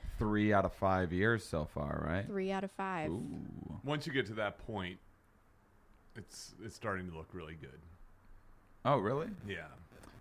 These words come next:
Speaker 1: Yeah, I have no idea how this system works. So you're in good shape. I feel like,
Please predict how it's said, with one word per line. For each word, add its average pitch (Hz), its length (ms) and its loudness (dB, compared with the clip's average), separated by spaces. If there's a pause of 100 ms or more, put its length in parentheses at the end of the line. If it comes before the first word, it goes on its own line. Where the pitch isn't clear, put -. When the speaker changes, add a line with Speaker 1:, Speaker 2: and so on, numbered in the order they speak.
Speaker 1:
Yeah, - 100 -8
I 80 100 0
have 85 100 0
no 82 280 0
idea 82 320 0
how 80 140 -2
this 76 160 -4
system 80 400 -8
works. 69 240 -6
So 117 80 4
you're 131 260 10
in 151 120 2
good 139 200 4
shape. - 360 4 (400)
I 123 100 8
feel 170 260 8
like, 156 320 8